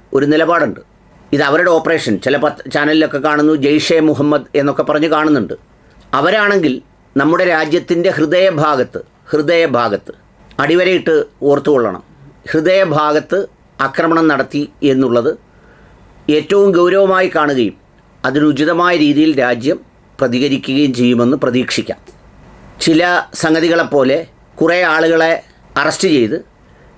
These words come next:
പേരുകളുണ്ടാക്കി അവസാനം പത്തും പതിനഞ്ചും വർഷം കഴിഞ്ഞ് വിചാരണ കഴിഞ്ഞ് കുറച്ചുപേർ കബറിടത്തിൽ വെച്ച് മോചിതരാവുകയും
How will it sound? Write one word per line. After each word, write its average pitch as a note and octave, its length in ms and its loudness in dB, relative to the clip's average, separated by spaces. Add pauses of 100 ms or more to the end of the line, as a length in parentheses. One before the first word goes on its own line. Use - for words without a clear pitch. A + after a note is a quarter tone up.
(140)
പേരുകളുണ്ടാക്കി E3 920 0 (320)
അവസാനം E3 440 0
പത്തും F3 280 -2
പതിനഞ്ചും F3 380 0
വർഷം D#3+ 300 -2
കഴിഞ്ഞ് D#3 240 2
വിചാരണ D#3 480 0
കഴിഞ്ഞ് D3 280 0
കുറച്ചുപേർ D3+ 520 0 (720)
കബറിടത്തിൽ E3+ 540 0
വെച്ച് E3+ 200 0
മോചിതരാവുകയും D3 800 0